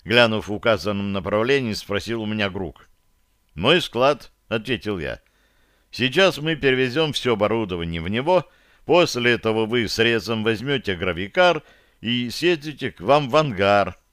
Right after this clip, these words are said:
Заберёте оттуда то, что я оставил у вас на хранение, и тоже перевезёте сюда». После этого... я более точно рассказал, куда нужно перевезти оборудование, передал парням код разблокировки дверей и предупредил:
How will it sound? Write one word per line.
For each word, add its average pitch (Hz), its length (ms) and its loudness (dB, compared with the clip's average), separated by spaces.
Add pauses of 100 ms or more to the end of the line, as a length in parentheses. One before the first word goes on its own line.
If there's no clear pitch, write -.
(440)
Заберёте 120 640 2
оттуда 110 420 0
то, 151 240 -2
что - 160 -4
я 113 180 6
оставил 107 460 -2
у 101 80 -4
вас 104 340 -2 (300)
на 101 120 -2
хранение, 98 840 -4 (280)
и 123 200 2
тоже 180 300 0
перевезёте 143 640 -2
сюда». 82 480 -4 (920)
После 95 500 0
этого... 80 500 -2 (540)
я 175 240 8
более 117 260 4
точно 117 480 2
рассказал, 98 720 0
куда 123 540 4
нужно 110 300 -4
перевезти 107 540 -4
оборудование, 113 920 -2 (480)
передал 123 380 6
парням 123 480 2
код 123 360 0
разблокировки 101 920 -2
дверей 95 440 -2
и 139 260 -4
предупредил: 123 880 -6